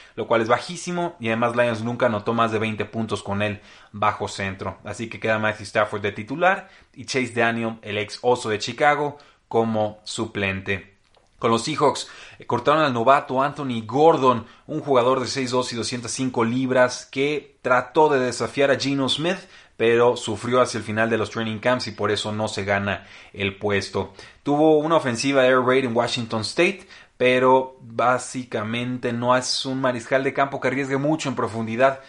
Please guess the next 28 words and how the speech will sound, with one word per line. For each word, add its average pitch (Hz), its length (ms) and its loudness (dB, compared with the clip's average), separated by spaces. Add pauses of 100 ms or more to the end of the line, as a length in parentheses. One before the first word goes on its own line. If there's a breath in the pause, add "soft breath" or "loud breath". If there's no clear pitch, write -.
(220 loud breath)
Fue 123 180 -4
calificado 117 480 -2
muy 123 180 0
mal 120 200 2
en 113 140 -2
ese 110 180 -4
sentido 113 340 -4
por 110 140 -6
Pro 117 240 0
Football 113 320 -6
Focus. - 540 2 (260 loud breath)
Parece 120 420 0
que 113 120 -6
podrían 107 360 -4
retenerlo 104 720 -4 (320 loud breath)
en 113 240 -2
el 104 240 -6 (140)
practice 117 480 0
squad 113 260 2
porque 104 240 -6
la 101 120 0
precisión 113 520 -4
de, 101 280 0
que 113 80 -8
tiene 117 280 -4
es 104 80 -6
bastante 107 720 -4 (160)
alta. 101 560 -4